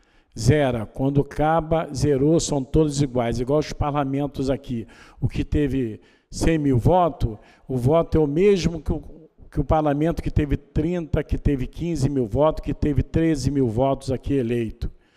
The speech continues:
Então, nós temos que dar a oportunidade. E hoje o nosso governador Cláudio Castro tá trabalhando pra isso. Tá trabalhando arduamente pra que possa trazer melhoria para o nosso estado, indo pra Brasília,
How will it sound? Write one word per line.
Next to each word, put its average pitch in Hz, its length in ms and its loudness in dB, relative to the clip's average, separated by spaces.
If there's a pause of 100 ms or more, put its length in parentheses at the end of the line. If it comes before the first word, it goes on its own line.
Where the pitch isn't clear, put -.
(360)
Então, 135 260 0
nós 139 220 0
temos 143 240 -2
que 139 120 -4
dar 135 260 -4
a 139 60 -6
oportunidade. 131 1000 0
E 123 40 -2
hoje 143 280 2
o 139 40 -6
nosso 139 240 -2
governador 131 520 -2
Cláudio 123 360 -2
Castro 139 460 -10 (500)
tá 135 140 -2
trabalhando 156 580 0
pra 175 220 -4
isso. 127 420 -6 (460)
Tá 123 140 -8
trabalhando 143 480 0
arduamente 143 920 -2 (420)
pra - 140 -4
que - 180 -2
possa 160 400 2
trazer 147 360 2
melhoria 165 500 0
para 156 140 -4
o - 20 0
nosso 151 240 -4
estado, 147 580 -8
indo 151 280 -2
pra 143 160 -4
Brasília, 135 840 -2